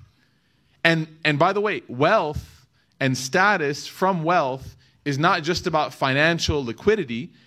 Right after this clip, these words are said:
but it's also about what? Seeking reputation, seeking fame, seeking notability.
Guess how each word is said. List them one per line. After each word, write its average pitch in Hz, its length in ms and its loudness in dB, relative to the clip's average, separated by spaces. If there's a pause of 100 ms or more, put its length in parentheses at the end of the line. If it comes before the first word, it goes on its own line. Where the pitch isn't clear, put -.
(180)
but 123 100 0
it's 117 120 -2
also 135 380 -2
about 113 260 0
what? 147 300 -2
Seeking 120 340 -6
reputation, 117 760 -4 (560)
seeking 135 400 -4
fame, 139 520 -2
seeking 156 380 -4
notability. 139 680 0